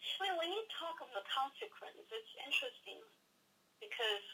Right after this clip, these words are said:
for her, she views the world a little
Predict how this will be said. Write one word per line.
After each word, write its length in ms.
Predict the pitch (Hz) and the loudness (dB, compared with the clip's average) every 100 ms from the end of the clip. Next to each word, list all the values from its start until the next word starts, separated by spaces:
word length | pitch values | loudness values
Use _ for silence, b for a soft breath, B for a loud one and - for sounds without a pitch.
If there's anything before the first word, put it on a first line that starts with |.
| - | -8
for 140 | 208 208 | -4 -4
her, 560 | - 294 262 208 - - _ _ _ _ _ _ _ _ _ _ _ _ - | 0 4 4 2 -2 -10 _ _ _ _ _ _ _ _ _ _ _ _ 0
she 500 | - 240 - 214 - - _ _ - 392 | 4 8 8 8 0 -16 _ _ -16 -2
views 360 | 233 494 - - 185 | 2 4 2 -2 -6
the 80 | 180 | -4
world 480 | - 87 - - | 0 0 0 -2
a 80 | - | -6
little 240 | - - | -4 -2